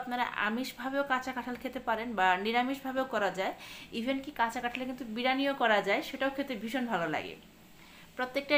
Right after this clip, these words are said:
রেসিপি আমি আমার চ্যানেলে আপনাদের জন্য আপলোড করে দেব, সেই রেসিপিগুলো দেখে আপনারা কিভাবে বাড়িতে কাঁচা কাঁঠাল রান্না করা যায় আপনারা করে নিতে পারবেন। তাই ভাবলাম কাঁচা কাঁঠাল কীভাবে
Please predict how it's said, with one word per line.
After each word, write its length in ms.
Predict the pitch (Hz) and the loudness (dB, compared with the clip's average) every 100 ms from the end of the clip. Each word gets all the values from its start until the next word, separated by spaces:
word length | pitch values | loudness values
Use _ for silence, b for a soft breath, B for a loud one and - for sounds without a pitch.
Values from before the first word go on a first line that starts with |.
| 240 | 4
রেসিপি 420 | 254 - 339 294 381 - | 0 -2 -4 -2 -2 -2
আমি 120 | 208 214 | 0 2
আমার 160 | 214 220 - | 2 0 2
চ্যানেলে 340 | 220 262 233 294 - | 2 2 0 0 0
আপনাদের 300 | 202 185 190 | 0 -2 -2
জন্য 140 | 196 226 - 196 | -2 -2 -2 -2
আপলোড 240 | 196 196 - | -2 -4 -2
করে 140 | 180 151 | -2 -2
দেব, 120 | 101 50 - - B B B B B | -6 -10 -14 -20 B B B B B
সেই 120 | 240 208 | 0 2
রেসিপিগুলো 480 | 220 - 285 285 277 247 | 0 -2 -4 -2 -2 -2
দেখে 200 | 247 294 480 - | 0 -2 0 -2
আপনারা 320 | 226 214 208 277 - - | 0 0 2 2 0 -8
কিভাবে 280 | 240 247 240 | -2 0 4
বাড়িতে 220 | 226 226 226 | 4 4 0
কাঁচা 180 | 214 220 | 0 0
কাঁঠাল 200 | 220 240 226 | -2 0 4
রান্না 200 | 196 208 214 | 4 4 4
করা 160 | 214 185 | 4 4
যায় 160 | 190 277 - B B - | 2 0 -4 B B -8
আপনারা 220 | - 214 220 | 0 0 2
করে 140 | 240 214 | 2 2
নিতে 140 | 180 175 151 | 0 -2 -4
পারবেন। 260 | - 113 110 - B B B B - | -6 -10 -14 -20 B B B B -6
তাই 140 | 240 233 | 0 4
ভাবলাম 320 | 262 262 285 254 | 6 6 4 6
কাঁচা 160 | 247 254 | 4 4
কাঁঠাল 160 | 269 262 | -2 0
কীভাবে 240 | 269 254 | 0 0